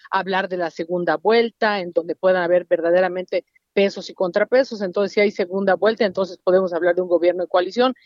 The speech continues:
y no solo de alianzas en procesos electorales, en donde verdaderamente la participación ciudadana sea activa.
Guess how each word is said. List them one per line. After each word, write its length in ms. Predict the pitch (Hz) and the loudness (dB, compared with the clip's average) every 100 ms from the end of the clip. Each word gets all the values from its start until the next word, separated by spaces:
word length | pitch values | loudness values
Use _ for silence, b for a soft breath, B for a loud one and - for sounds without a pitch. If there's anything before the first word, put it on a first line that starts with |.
| b | b
y 120 | - | -6
no 160 | 208 208 | -2 0
solo 240 | 214 196 | 2 2
de 80 | 180 | 2
alianzas 480 | 165 175 185 185 170 | 2 2 0 -2 -4
en 100 | 160 | -4
procesos 460 | 170 160 175 160 - | -4 -2 -2 0 0
electorales, 840 | 170 180 - 214 233 240 233 226 _ b - | 2 0 2 2 2 0 -2 -6 _ b -2
en 120 | 208 | 2
donde 260 | 202 190 180 | 2 2 2
verdaderamente 760 | 185 185 208 220 196 196 208 | 2 2 2 0 -2 -4 -2
la 120 | 185 | -2
participación 760 | 170 196 - 185 208 180 175 208 | 0 -4 -4 -10 -4 -2 -2 -6
ciudadana 320 | 208 185 185 | 0 0 0
sea 240 | 180 190 180 | 0 0 0
activa. 540 | 170 - 240 208 208 | -2 -2 0 0 -2